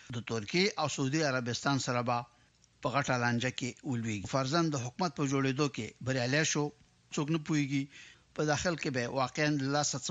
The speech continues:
پوره شي او که نه. حریري له هرې خوا نه ګیر دی. کوم ډیزل او تیل چې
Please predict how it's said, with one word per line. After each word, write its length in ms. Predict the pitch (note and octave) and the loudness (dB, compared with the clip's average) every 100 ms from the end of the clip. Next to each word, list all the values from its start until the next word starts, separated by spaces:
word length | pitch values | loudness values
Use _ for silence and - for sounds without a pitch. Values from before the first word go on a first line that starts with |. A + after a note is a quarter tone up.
| C3 | -4
پوره 180 | B2+ C#3 | 0 0
شي 100 | F3+ | 0
او 80 | C3+ - | -2 -2
که 80 | B2 | -2
نه. 140 | A2 - _ - - - - - | -2 -6 _ -20 -20 -18 -8 0
حریري 420 | D3+ C#3+ C#3+ F3 F3 | 2 4 4 2 2
له 60 | C#3+ | 2
هرې 240 | D3+ F3+ - | 2 0 0
خوا 140 | C#3+ | 2
نه 120 | C#3 C#3+ C3 B2 | 2 0 -4 -2
ګیر 180 | B2 A2+ | -2 -2
دی. 120 | A2 - _ _ _ _ - | -6 -8 _ _ _ _ -2
کوم 140 | F3+ F3+ E3 | 2 2 2
ډیزل 300 | D3+ F3 F3 C#3 | 2 2 2 0
او 60 | C#3+ | -2
تیل 300 | C3 D#3 A#2+ - _ | 0 0 0 -6 _
چې 60 | - | -4